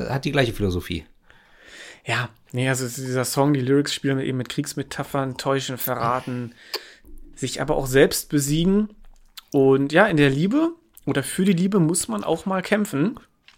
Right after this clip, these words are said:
Speaker 1: Ja,
Speaker 2: Und
Speaker 1: sich
Speaker 2: sich
Speaker 1: selbst besiegen, das hab ich eher so interpretiert, dass man sich manchmal auch überwinden muss, dass man
Speaker 2: Ja,
Speaker 1: über seinen
Speaker 2: genau.
Speaker 1: eigenen Schatten springen muss und sich einfach mal was trauen muss, was man sich vielleicht eigentlich normalerweise nicht traut.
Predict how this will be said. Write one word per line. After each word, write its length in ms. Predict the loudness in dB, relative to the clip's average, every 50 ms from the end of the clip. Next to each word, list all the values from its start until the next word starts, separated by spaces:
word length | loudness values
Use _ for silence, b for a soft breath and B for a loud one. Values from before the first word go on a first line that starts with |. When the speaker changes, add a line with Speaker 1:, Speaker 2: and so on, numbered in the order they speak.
| -16 -16 -16 B B B B B B B
Speaker 1:
Ja, 80 | 0 2
Speaker 2:
Und 40 |
Speaker 1:
sich 80 | 2 4
Speaker 2:
sich 60 | 4 6
Speaker 1:
selbst 280 | 6 4 4 2 0 0
besiegen, 300 | 0 0 2 2 2 0
das 120 | 0 0
hab 140 | -2 -2 -4
ich 160 | -4 -2 2
eher 280 | 4 4 6 6 4 2
so 260 | 2 2 2 2 2
interpretiert, 520 | 0 0 0 0 -2 -2 -2 -2 -2 -2
dass 140 | -2 -4 -2
man 140 | -2 -2 -2 -2
sich 180 | -4 -4 -2
manchmal 280 | 0 0 0 0 -2 -4
auch 140 | -4 -6 -12
überwinden 580 | -8 -2 0 0 2 2 2 0 2 2 0
muss, 220 | 0 0 -2 -2 -6
dass 120 | -4 0
man 60 | 0
Speaker 2:
Ja, 40 | 0
Speaker 1:
über 80 | 2 4
seinen 120 | 4 4 6
Speaker 2:
genau. 80 | 6
Speaker 1:
eigenen 100 | 4 4
Schatten 260 | 4 2 0 0 0 -2
springen 280 | -2 0 2 2 4 4
muss 380 | 4 2 2 0 -2 -6 -8 B B B B B B B B B B B B -4
und 160 | -4 -2 -2
sich 140 | -2 -2 0
einfach 140 | 2 4 4
mal 80 | 4
was 160 | 4 2 2 0
trauen 240 | 2 2 4 4 4
muss, 140 | 2 2 0
was 160 | -2 -2 -2
man 80 | -2
sich 160 | -2 -2 -6 -4
vielleicht 320 | 0 0 0 0 0 -2
eigentlich 460 | -4 -2 -2 -2 -2 -4 -6 -10 -8
normalerweise 440 | -6 -4 -2 -2 -2 -2 -2 -2 -2
nicht 220 | -4 -4 -4 -6
traut. 340 | -4 -4 -4 -4 -6 -8 -14